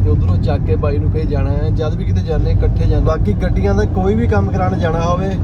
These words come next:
ਕਦੇ ਇਕੱਲੇ ਇਕੱਲੇ ਗਏ ਨਹੀਂ, ਚਾਰ ਪੰਜ ਜਣੇ ਜਾਂ-, ਜਾਂਦੇ ਹੁੰਦੇ ਆ।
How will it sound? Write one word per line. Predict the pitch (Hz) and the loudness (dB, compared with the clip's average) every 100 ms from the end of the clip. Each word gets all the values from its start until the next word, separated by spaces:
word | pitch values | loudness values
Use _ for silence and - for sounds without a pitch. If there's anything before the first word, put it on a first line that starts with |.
| - | 0
ਕਦੇ | 170 | 0
ਇਕੱਲੇ | 190 160 - | 0 0 0
ਇਕੱਲੇ | 180 - 180 | 0 2 0
ਗਏ | 165 151 156 | 0 0 2
ਨਹੀਂ, | - - - | 2 2 2
ਚਾਰ | 151 151 | 2 0
ਪੰਜ | 151 165 156 156 | 0 0 0 0
ਜਣੇ | 160 | 0
ਜਾਂ-, | 160 - 190 151 | 0 0 0 0
ਜਾਂਦੇ | - - 160 165 | 0 0 0 0
ਹੁੰਦੇ | 156 151 156 | 2 2 0
ਆ। | 170 170 | 0 0